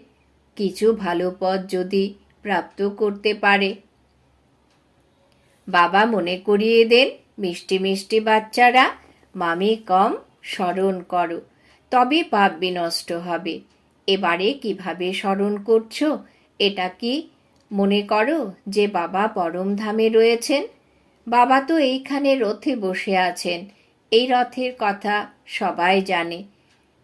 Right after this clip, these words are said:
এ হলো ভাগ্যশালী রথ। বাবা এনার মধ্যে এসেছেন। ভক্তিমার্গে যখন ছিলে, তখন তাকে পরমধামে স্মরণ করতে। কিন্তু এই কথা না জেনে যে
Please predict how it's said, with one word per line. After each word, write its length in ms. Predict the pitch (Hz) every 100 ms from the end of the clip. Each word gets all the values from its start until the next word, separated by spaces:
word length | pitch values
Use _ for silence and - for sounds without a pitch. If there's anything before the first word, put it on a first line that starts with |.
| -
এ 200 | 196 269 240
হলো 280 | 190 208 262
ভাগ্যশালী 1000 | 262 170 160 - 214 220 170 170 220 226
রথ। 260 | 170 165 - _ _ _ _ 196
বাবা 560 | 175 170 185 208 349 - _ _
এনার 420 | 208 220 240 240 202
মধ্যে 480 | 185 185 220 233 226
এসেছেন। 680 | 202 196 220 202 214 208 208 _ _ _ -
ভক্তিমার্গে 840 | 202 196 - 196 185 180 175 202 208
যখন 520 | 214 196 - 220 226
ছিলে, 500 | 220 233 233 294 - _ _ _ -
তখন 460 | 294 294 311 311
তাকে 560 | - 180 160 - 277 523 _ _ -
পরমধামে 800 | 175 170 226 311 269 214 208 196
স্মরণ 480 | 196 185 185 185 175
করতে। 560 | - 175 170 - 160 - _ _ _ _ _ _
কিন্তু 540 | 262 247 220 185 170 190 _ _ _
এই 220 | 220 269 277
কথা 460 | 294 285 302 311 302 -
না 300 | 190 190 233
জেনে 420 | 269 202 180 196
যে 280 | 202 214 320